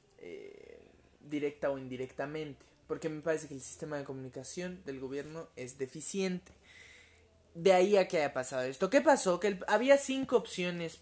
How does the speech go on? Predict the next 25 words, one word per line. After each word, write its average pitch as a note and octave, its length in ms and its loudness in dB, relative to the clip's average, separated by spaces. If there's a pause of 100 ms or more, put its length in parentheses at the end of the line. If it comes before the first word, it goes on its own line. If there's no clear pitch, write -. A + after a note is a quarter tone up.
(140)
para, C3 680 -2 (240)
eh, A2 380 -10 (180)
para D3 220 0
este D3 240 0
avión, A#2+ 320 -8 (720)
me D3 140 -6
parece. C#3+ 480 -4 (240)
Había F#3+ 320 2
cuatro, B3 420 -2 (160)
la C3+ 180 -14
quinta D#3 380 -12
es, E3+ 180 -10 (840)
bueno, F3 240 -2 (360)
una C#4 340 2
era, D4+ 260 -2 (400)
eh, D#3+ 880 -2
mm, C#3+ 1040 -14
vender F3+ 480 2 (140)
el E3 180 0
avión D3+ 320 -4
a E3 40 -8
Estados B2+ 360 -8
Unidos, E3 380 -10
me E3+ 80 -16
parece. C#3+ 440 -14